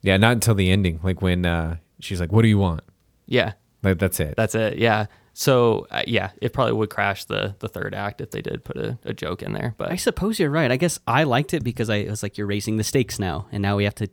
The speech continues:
Speaker 3: kind of take this movie more seriously." But I
Speaker 2: Yeah.
Speaker 3: guess you're right. It, the, like Calvin said, the movie kinda loses itself
Speaker 2: They just
Speaker 3: once they can't re-, relive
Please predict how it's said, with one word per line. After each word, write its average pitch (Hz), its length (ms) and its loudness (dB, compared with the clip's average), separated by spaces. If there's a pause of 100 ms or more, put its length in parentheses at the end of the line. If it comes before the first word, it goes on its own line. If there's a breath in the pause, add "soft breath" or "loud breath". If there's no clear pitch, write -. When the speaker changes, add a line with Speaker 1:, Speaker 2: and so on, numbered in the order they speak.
(140)
Speaker 3:
kind 98 160 -6
of 95 60 -10
take - 180 -4
this - 160 -4
movie 110 180 0
more 101 160 -2
seriously." 107 460 0
But 120 160 0
I 131 60 4
Speaker 2:
Yeah. 127 60 2
Speaker 3:
guess 143 180 2
you're 127 80 4
right. 127 240 4
It, 113 180 0
the, 117 180 2 (240)
like 123 180 -4
Calvin 123 220 2
said, 117 120 2
the 107 40 0
movie 123 200 4
kinda 117 180 4
loses 110 420 0
itself 95 380 -2
Speaker 2:
They 139 120 2
just 120 100 0
Speaker 3:
once 117 180 0
they 110 140 2
can't 110 360 -2
re-, 104 360 0
relive 104 340 -2